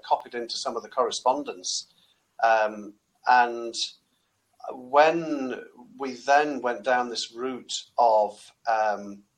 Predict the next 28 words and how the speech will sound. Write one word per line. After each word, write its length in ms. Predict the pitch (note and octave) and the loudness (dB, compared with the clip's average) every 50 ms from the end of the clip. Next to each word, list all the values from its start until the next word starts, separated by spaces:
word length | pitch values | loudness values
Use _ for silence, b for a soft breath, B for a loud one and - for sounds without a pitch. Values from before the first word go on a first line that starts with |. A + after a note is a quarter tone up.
| _ _ _ _ _ _ _ _ _ - - - - | _ _ _ _ _ _ _ _ _ -16 -14 -10 -8
setting 460 | - - - D3 - - C3+ B2+ A#2+ | -4 0 0 0 0 0 -4 0 2
up 260 | A#2+ A2 - - - _ b b b b b b b - | 2 2 2 0 -10 _ b b b b b b b -2
an 120 | - - D#3+ | -2 0 0
internal, 1040 | B2+ C#3+ D#3 - - - C3+ A#2+ A#2 A#2 A2+ A2+ A2+ G#2+ G#2+ G#2 G#2 G2+ G#2 - - - | -2 -4 -4 -4 -2 0 0 0 0 0 -2 -2 -2 -2 -4 -4 -6 -6 -8 -8 -6 -4
uh, 280 | A#2 A2 A2 G#2+ G#2 | -2 0 0 0 0
discussion 680 | G2+ G2+ - A2 - - - C#3+ B2 - - - A2+ A2+ | -2 -6 -6 -6 -6 -4 -2 -2 -2 -2 -2 -4 -6 -8
group 360 | A2 B2 A#2+ A#2 G#2+ G#2 G#2 - | -6 -6 -4 -4 -6 -6 -2 -2
and 360 | A2 A2 A2 A2 G#2+ G#2 G#2 - - B B B B B B - | -2 -2 -2 -4 -8 -8 -8 -10 -10 B B B B B B -2
what 100 | B2 A#2 | 0 0
was 80 | A#2 | 0
called 160 | - A#2+ G#2+ | -2 -6 -6
a 40 | A2+ | -6
root 240 | A2 B2+ C3+ B2 - | -4 -4 -6 -6 -6
cause 320 | - - C3 A#2 G#2+ G#2+ | -4 0 0 0 0 0
analysis, 920 | G#2+ G#2 A#2 B2 C#3+ C#3+ C3+ C3 - - G#2 E2+ D#2+ - - - - - _ _ _ _ _ _ _ _ _ _ - | -2 2 2 2 4 2 0 -2 -4 -6 -6 -6 -4 -4 -4 -4 -6 -8 _ _ _ _ _ _ _ _ _ _ -2
uh, 200 | G#2 G#2+ G#2+ - G#2+ | 0 2 2 0 -2
investigation, 920 | A2+ A2+ G#2 A#2+ A2+ - - - G#2+ A2+ B2 B2+ B2 - - - G#2 G2+ B B B B B - | -4 -4 -2 -2 -2 -2 -4 -10 -6 -2 -2 -2 -2 -2 -4 -6 -8 -12 B B B B B -6
to 120 | - C3+ | -6 -4
me 260 | B2 C3+ E3 F3 F3 D3+ | -2 0 2 4 4 4
at 120 | - C3 | 2 0
least, 280 | C3+ C#3+ C#3 B2+ - B2+ | -2 -2 -2 -2 -4 -6
it 80 | F#2 | -6
was 100 | G#2 - - | -8 -10 -12
clear 420 | - - - C#3+ C#3 C3+ C3 B2 | -12 -10 -6 -4 -2 0 0 -2
that 140 | A#2 A#2 G#2 | -2 -4 -6
we 120 | A#2+ A#2+ | -6 -6
were 140 | A#2 A#2+ B2 | -4 -4 -6
not 400 | B2 B2+ C3+ D3+ C#3+ A#2+ - - | -4 -2 2 2 2 2 0 -6